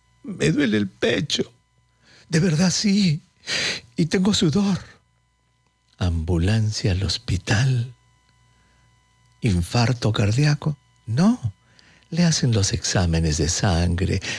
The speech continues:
los, este, electrocardiogramas, todo lo que es necesario. "Señora, no tiene nada en su corazón. Pero yo pensé que tenía un infarto, doctor".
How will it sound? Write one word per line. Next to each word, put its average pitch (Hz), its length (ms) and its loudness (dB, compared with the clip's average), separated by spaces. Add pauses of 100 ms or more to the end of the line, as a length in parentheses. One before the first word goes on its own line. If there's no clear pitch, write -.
los, 135 420 2
este, 113 280 0
electrocardiogramas, 90 1400 -2
todo 170 380 2
lo 151 80 0
que 151 100 -4
es 147 80 2
necesario. 127 540 0 (580)
"Señora, 127 340 0
no 135 140 0
tiene 147 240 0
nada 143 240 2
en 139 140 2
su - 120 -4
corazón. 151 640 2 (760)
Pero 127 160 0 (200)
yo 185 140 -2
pensé 202 260 2
que - 180 -6 (440)
tenía 175 300 2
un 247 100 0
infarto, 233 680 0
doctor". 143 440 -2